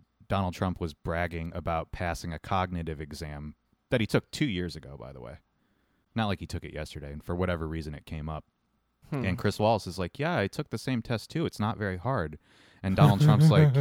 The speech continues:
Speaker 2: <laughs>
Speaker 1: uh, "You, you know, you could never answer the last five questions of the exam. I guarantee you couldn't. They're too hard. They're too hard for you, you know?" And Chris Wallace is like,
Speaker 2: What were
Speaker 1: "One
Speaker 2: the
Speaker 1: of
Speaker 2: fi-
Speaker 1: the questions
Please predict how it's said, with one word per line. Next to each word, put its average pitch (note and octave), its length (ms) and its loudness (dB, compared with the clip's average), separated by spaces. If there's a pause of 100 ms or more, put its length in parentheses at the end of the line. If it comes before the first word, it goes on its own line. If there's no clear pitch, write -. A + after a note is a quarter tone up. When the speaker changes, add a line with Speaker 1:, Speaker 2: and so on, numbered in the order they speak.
(240)
Speaker 2:
<laughs> A2+ 320 -10
Speaker 1:
uh, F#2 320 4
"You, C#3 400 6
you A#2+ 140 2
know, A2 140 4
you C3 180 2
could G#2 180 -2
never G#2+ 300 4
answer E2+ 360 -2
the D#2+ 100 -2
last E2 340 -2
five E2+ 380 -2
questions D#2 520 -6
of D2+ 80 -10
the D2+ 100 -10
exam. D2+ 380 -8
I E2 80 -6
guarantee F2+ 460 -2
you D2+ 220 -8
couldn't. D#2 320 -8
They're E2 120 -4
too E2 200 -8
hard. D#2+ 260 -4
They're D2+ 80 -12
too E2+ 160 -12
hard F#2 240 -2
for - 120 -14
you, C#2+ 160 -12
you D2 160 -14
know?" D2 260 -14 (480)
And F#2 100 -4
Chris F#2+ 180 -2
Wallace E2+ 320 0
is E2 140 -10
like, D2 320 -10 (140)
Speaker 2:
What G#2+ 180 -4
were A2+ 80 -2
Speaker 1:
"One C#3 140 8
Speaker 2:
the G#3 80 4
Speaker 1:
of - 60 2
Speaker 2:
fi- - 20 -2
Speaker 1:
the C3+ 100 2
questions F2 800 -2